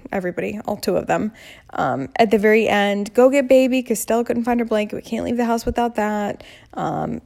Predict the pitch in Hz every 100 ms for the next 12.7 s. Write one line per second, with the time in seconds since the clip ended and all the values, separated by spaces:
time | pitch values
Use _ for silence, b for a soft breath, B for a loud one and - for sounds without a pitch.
0 | _ 190 180 226 247 240 247 240 254 262
1 | 254 254 247 247 190 196 - 202 233 262
2 | 254 247 254 262 226 214 208 202 - 226
3 | - - - 302 330 - 196 175 175 196
4 | B B B - 220 262 294 - - _
5 | _ - 220 - 233 254 247 233 220 233
6 | - - 220 226 226 208 190 190 - -
7 | - - b b b - 240 262 233 -
8 | _ _ _ _ _ - 240 - - _
9 | _ _ 214 208 214 202 190 214 - 196
10 | 196 190 190 - 208 196 196 214 214 220
11 | 208 202 202 208 196 196 196 190 - -
12 | 208 185 196 185 196 190